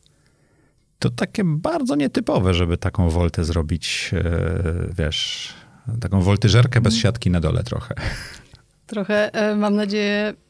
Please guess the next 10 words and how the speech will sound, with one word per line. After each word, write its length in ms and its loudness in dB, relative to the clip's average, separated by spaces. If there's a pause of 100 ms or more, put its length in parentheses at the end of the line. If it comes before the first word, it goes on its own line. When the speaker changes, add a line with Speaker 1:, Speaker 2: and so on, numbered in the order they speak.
(360)
Speaker 2:
też 180 -2
przygotowując 800 0
się 120 0
do 120 -2
tego 420 -2
spotkania, 640 0
Speaker 1:
Mhm. 160 6
Speaker 2:
trochę 200 6
sobie 260 0
podsumowywałam 1120 0